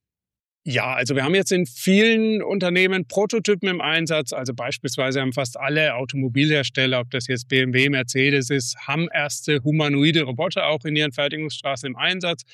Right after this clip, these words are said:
Das sind jetzt einfach im Moment Testbetriebe, aber ich gehe davon aus, dass das jetzt ab diesem Jahr schon sehr schnell hochskaliert wird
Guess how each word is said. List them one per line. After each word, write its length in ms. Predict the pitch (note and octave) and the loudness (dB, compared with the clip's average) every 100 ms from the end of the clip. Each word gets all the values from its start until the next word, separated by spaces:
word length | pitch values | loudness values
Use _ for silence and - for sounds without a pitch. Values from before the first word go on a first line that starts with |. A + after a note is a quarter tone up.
| - - _ | -20 -20 _
Das 240 | B2+ A#2+ - | -6 -4 0
sind 220 | D3 D#3 | 2 4
jetzt 200 | D3 - | 0 0
einfach 440 | C#3+ C#3+ C#3 C3 - | -4 -4 -2 -6 -4
im 100 | F3+ | -4
Moment 400 | C#3 C3+ C#3 B2+ - | -2 0 0 -4 -6
Testbetriebe, 1040 | - G#3 - - F3 - E3+ F3 E3 - - | -2 -2 -2 -4 -4 0 -2 0 -2 -4 -8
aber 220 | C3+ C#3+ _ _ _ | -4 -6 _ _ _
ich 100 | - | -10
gehe 200 | - D#3 | 2 2
davon 300 | E3 C3 D3 | 2 0 -4
aus, 280 | C#3 C#3 C#3 | -2 -2 -2
dass 240 | - C#3+ - | -2 -4 -2
das 240 | C#3+ - | -4 0
jetzt 260 | C#3 C3+ - | 0 0 -8
ab 180 | E3 D#3+ _ - | -8 -8 _ 0
diesem 340 | D#3+ E3 D#3+ | 0 0 0
Jahr 300 | C#3 C3+ D#3 | 0 0 -2
schon 320 | - C#3+ C#3+ - | -2 -4 -4 -8
sehr 380 | D#3+ D#3 E3 E3+ | -4 0 2 0
schnell 340 | - E3+ E3 | -2 -2 0
hochskaliert 720 | C#3+ D#3+ - - C3+ C#3 D3 B2 | -2 -4 -6 -6 -2 0 0 0
wird 200 | C#3+ | -4